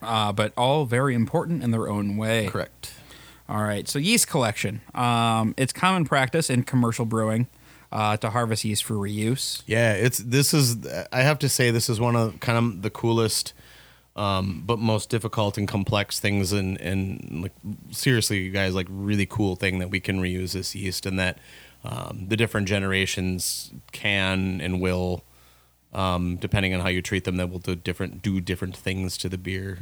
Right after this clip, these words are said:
Speaker 2: Um, so you need to really be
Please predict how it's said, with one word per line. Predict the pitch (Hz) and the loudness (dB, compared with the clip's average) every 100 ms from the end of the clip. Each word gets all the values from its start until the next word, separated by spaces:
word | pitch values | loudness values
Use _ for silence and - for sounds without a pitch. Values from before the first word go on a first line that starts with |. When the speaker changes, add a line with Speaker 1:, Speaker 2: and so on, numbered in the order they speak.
| - | -10
Speaker 2:
Um, | 90 92 104 - - - - - | -8 -6 -8 -12 -20 -20 -20 -20
so | - - 95 92 | -12 -8 -6 -6
you | 92 87 | -6 -6
need | 78 101 95 | -2 0 0
to | 92 - | -2 -4
really | 95 92 | -2 -2
be | 92 95 95 | -2 -4 -4